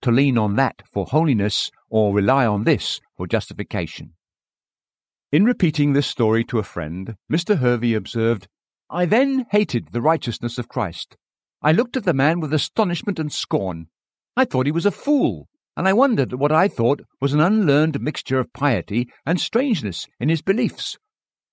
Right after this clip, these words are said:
I have since seen clearly who the fool was. It wasn't the wise old ploughman, but the proud James Hervey. I now discern sense, solidity, and truth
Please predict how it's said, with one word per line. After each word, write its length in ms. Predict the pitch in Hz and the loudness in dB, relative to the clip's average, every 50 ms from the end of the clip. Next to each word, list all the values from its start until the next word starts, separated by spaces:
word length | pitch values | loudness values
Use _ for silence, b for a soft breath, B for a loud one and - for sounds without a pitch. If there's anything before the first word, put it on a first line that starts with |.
| _ _ _ - | _ _ _ -4
I 100 | - 117 | 0 0
have 120 | 110 101 | 0 0
since 260 | - - 180 147 117 - | 0 0 0 0 -2 -2
seen 340 | - - 180 151 123 110 | 0 0 2 2 2 -2
clearly 500 | - - 175 233 277 196 123 101 90 - _ - | 0 0 2 4 4 4 2 0 -2 -4 _ 0
who 180 | - 160 151 117 | 2 2 2 2
the 140 | 98 104 | 0 -2
fool 340 | - - 175 151 120 104 104 | -2 0 0 2 2 0 0
was. 500 | 135 220 226 135 85 82 87 - - - - _ _ _ _ _ _ _ _ _ _ - | 0 0 0 0 -2 -6 -6 -8 -8 -8 -10 _ _ _ _ _ _ _ _ _ _ -10
It 100 | - 104 | -8 -2
wasn't 340 | 92 165 170 - 131 - - | 0 0 2 2 0 -4 0
the 80 | - 120 | 0 0
wise 320 | 120 139 143 131 123 117 | 2 2 2 2 2 2
old 280 | 156 151 127 117 117 - | 2 2 2 0 -2 -2
ploughman, 480 | 180 226 262 247 175 127 104 90 80 _ _ _ _ - | 0 0 0 2 0 0 -2 -2 -4 _ _ _ _ -8
but 100 | - 110 | -6 -4
the 100 | - 107 | -4 -4
proud 460 | - - - 175 165 147 131 120 101 - | -4 -2 0 2 2 2 2 0 -2 -4
James 420 | - 156 160 147 123 113 104 - | -2 0 0 2 2 0 -2 -2
Hervey. 440 | - 220 254 220 - 95 82 80 - _ _ _ _ _ _ _ _ _ _ _ _ - | -2 -2 0 0 -2 -4 -8 -8 -12 _ _ _ _ _ _ _ _ _ _ _ _ -8
I 120 | - 95 107 | -4 -2 0
now 200 | 127 151 156 127 | 2 2 2 2
discern 540 | 113 113 104 - 190 214 190 143 120 101 85 | 0 0 -2 0 0 2 2 2 2 0 -2
sense, 540 | - - 202 185 127 110 - - - - - _ _ - | -2 -2 -2 -2 -2 -4 -6 -8 -8 -8 -10 _ _ -14
solidity, 720 | - - 135 147 180 190 160 131 - 143 135 120 104 - _ - | -6 -4 0 0 0 0 0 -2 -4 -2 0 0 -2 -2 _ -8
and 200 | 101 107 95 - | -6 -6 -6 -4
truth 380 | - 226 262 214 - - - | -2 -2 -2 -2 -4 -6 -16